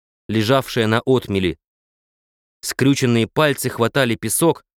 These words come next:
и подводные травы, как бы стараясь удержать отлетающую жизнь этими последними судорогами. Удар в живот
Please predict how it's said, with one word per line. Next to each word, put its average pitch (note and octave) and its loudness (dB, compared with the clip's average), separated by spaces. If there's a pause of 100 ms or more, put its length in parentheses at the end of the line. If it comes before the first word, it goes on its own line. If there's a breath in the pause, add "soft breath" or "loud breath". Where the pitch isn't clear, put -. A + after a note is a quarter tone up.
(100)
и A#2+ -8
подводные A#2+ 0
травы, D3 0 (800)
как E3+ 2
бы E3 2
стараясь E3+ 0
удержать D3 0
отлетающую A#2+ 0
жизнь C3+ -2 (560)
этими C#3+ 2
последними B2+ 0
судорогами. G#2 0 (1200)
Удар A2 0
в F#2+ -6
живот A2+ 0